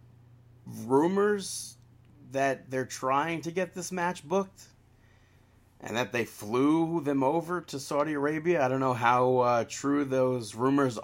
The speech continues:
are, but, uh,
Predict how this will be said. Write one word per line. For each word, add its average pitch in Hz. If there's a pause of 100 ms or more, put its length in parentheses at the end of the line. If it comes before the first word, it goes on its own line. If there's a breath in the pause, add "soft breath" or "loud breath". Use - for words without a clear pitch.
are, 160 (880 soft breath)
but, 120 (440)
uh, 95